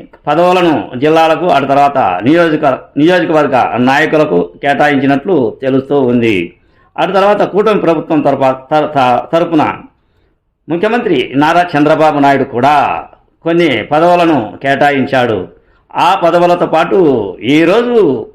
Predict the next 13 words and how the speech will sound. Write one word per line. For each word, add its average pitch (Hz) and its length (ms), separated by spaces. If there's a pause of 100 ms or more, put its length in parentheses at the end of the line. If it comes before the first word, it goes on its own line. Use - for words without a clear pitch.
(100)
ఓ 165 320
వార్తా 147 360
కథనం 160 380 (220)
వస్తూ 135 340
ఉంది. 131 500 (200)
నాకు 202 260
అందిన 156 420 (300)
సమాచారం 147 440
ప్రకారం, 143 600 (200)
ముఖ్యంగా 156 680 (360)
పది 160 200
జిల్లాలకు 160 720
డీసీసీబీ 151 1080